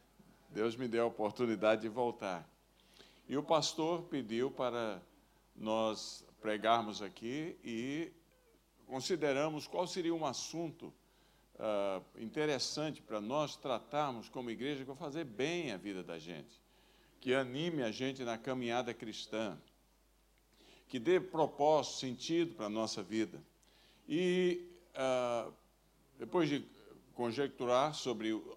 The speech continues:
possibilidades e orar a respeito,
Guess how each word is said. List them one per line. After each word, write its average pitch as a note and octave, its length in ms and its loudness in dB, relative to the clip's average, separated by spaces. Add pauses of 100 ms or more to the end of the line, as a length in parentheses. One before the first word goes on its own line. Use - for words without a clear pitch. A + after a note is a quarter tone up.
(220)
possibilidades A#2 1040 0
e F#2 300 -4 (340)
orar A#2 320 8
a - 20 4
respeito, E3 800 0